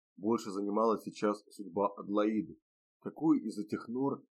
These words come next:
тевтонский магистр упрятал княжну? Потребуется время, чтобы обследовать всё. "Бурангул, пригляди за лестницей", попросил Бурцев по-татарски. Не хотелось бы, чтобы тут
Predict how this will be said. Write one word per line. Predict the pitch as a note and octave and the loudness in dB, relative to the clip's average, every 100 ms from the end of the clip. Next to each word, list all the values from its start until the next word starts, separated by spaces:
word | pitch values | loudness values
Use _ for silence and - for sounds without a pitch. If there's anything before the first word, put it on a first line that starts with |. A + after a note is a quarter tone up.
| _ | _
тевтонский | - G#2 A#2 A2+ - G#2 | -6 -2 0 -2 -2 -6
магистр | G2+ F#2+ G2+ C#3 C#3 G#2+ - | -4 -4 -4 -6 -6 -10 -12
упрятал | - A2 G2+ G#2 | -4 0 2 0
княжну? | - A#2 G#2+ B2 G#2+ - _ _ - | -4 -6 -4 -4 -4 -6 _ _ -8
Потребуется | E2+ G#2+ C3+ C#3 C3+ C#3 | -6 -2 0 2 2 0
время, | C#3 D#3+ G2 - | 2 2 2 -4
чтобы | - F#2+ G#2 | -6 -2 0
обследовать | F#2+ - G#2+ G2 G2 | -2 -2 -2 0 0
всё. | - - A#2 G2+ E2 _ _ _ _ | -4 -8 -2 -2 -4 _ _ _ _
"Бурангул, | F2+ G#2 A2+ A#2+ A2 B2 F#2 - _ _ | -6 0 0 0 0 0 0 -4 _ _
пригляди | G2 G2 G#2 G#2+ C3 | -6 0 2 2 2
за | C3 | 2
лестницей", | B2+ B2 - F2 - D#2 C#2 _ _ _ | 4 2 0 -6 -10 -12 -14 _ _ _
попросил | - G2 F2+ - G2 | -8 -2 -2 -2 -6
Бурцев | E2 A2+ A2+ A2 | -2 -2 0 -2
по-татарски. | - G2+ G#2+ A2+ F#2+ - - - - | -2 -4 2 4 4 0 -14 -20 -18
Не | F#2+ | -10
хотелось | C3 C3+ D3 B2+ F#2 | -4 -2 2 2 2
бы, | F2+ | -2
чтобы | E2+ F2 F2+ | -6 -6 -6
тут | - C3+ | -2 -2